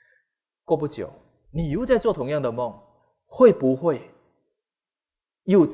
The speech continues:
把这个感觉全部都又延续出来，又在害怕，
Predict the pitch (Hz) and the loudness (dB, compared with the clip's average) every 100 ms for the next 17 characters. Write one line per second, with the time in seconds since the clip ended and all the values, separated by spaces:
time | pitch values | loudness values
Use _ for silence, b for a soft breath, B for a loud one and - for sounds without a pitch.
0 | - - - _ 107 104 170 143 - - | -6 -20 -20 _ -4 0 -2 -2 -6 -14
1 | _ _ _ _ _ _ _ _ _ - | _ _ _ _ _ _ _ _ _ -12
2 | 101 98 110 117 - 113 147 151 135 123 | -10 -8 -8 -8 -4 -4 -4 -6 -4 -6
3 | 127 _ 160 117 98 101 123 - 110 98 | -8 _ -2 -2 -4 -8 -12 -10 -12 -12
4 | - _ _ _ _ _ _ _ _ _ | -18 _ _ _ _ _ _ _ _ _
5 | _ 147 135 123 120 - | _ -4 -4 -8 -14 -16